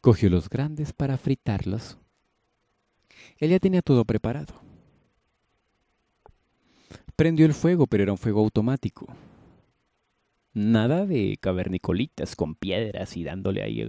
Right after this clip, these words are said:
sacando el fuego, ¿no? El Albert era, mejor dicho, súper sofisticado. Incluso llamó a George. "George, ven. Es que lo que pasa es que estamos haciendo aquí una comida en la intemperie y yo le quiero demostrar a ella que yo soy como un cavernícola, pero yo la verdad no quiero...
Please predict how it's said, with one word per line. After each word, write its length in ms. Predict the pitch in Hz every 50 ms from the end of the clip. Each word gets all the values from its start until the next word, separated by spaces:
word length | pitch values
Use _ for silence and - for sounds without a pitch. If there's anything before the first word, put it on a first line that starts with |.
| 55
sacando 380 | - - - - - 53 - -
el 80 | - 107
fuego, 320 | - - 101 104 107 107
¿no? 260 | 101 104 123 - - - - - -
El 300 | - - - 55 57 -
Albert 420 | - 62 - - - 95 - - - -
era, 120 | - 117 -
mejor 240 | 127 131 127 123
dicho, 180 | - 156 - 127
súper 260 | - - 131 143 139
sofisticado. 600 | - 147 143 156 151 - - 165 - - 85 - - - _ _ - - - - - _ _ _ _ _ _ _ _ _ _ _
Incluso 340 | 139 135 147 156 151 - 196
llamó 200 | 196 190 190 196
a 40 |
George. 340 | 196 208 214 185 - - - -
"George, 420 | 113 160 208 220 - - - - -
ven. 360 | 139 160 175 120 69 58 - - - - _ _ _
Es 120 | 156 -
que 100 | - 220
lo 80 | 208 196
que 120 | - 135
pasa 200 | - 123 117 -
es 80 | 127 -
que 80 | 156
estamos 280 | 147 - 147 143 135 -
haciendo 320 | 127 - - 123 117 117
aquí 140 | 107 - -
una 120 | 120 120
comida 360 | - - 107 113 135 139 - 95
en 60 | 95
la 60 | 95
intemperie 560 | 98 - - 104 98 - 135 127 120 120 117 - - - - 101 - _
y 100 | 123 117
yo 100 | 131 147
le 80 | 160
quiero 160 | - - 170
demostrar 380 | 165 165 156 135 - - 135 131
a 60 | 131
ella 180 | 135 135 120 98
que 100 | - -
yo 80 | 95
soy 140 | 92 - 113
como 160 | - - 104
un 60 | 113 110
cavernícola, 520 | - 107 101 101 120 139 - - 92 90
pero 160 | - - 95
yo 120 | 92 92 98
la 80 | 120
verdad 200 | 139 131 113 98
no 140 | 98 101 - _
quiero... 340 | - 151 170 196 - 214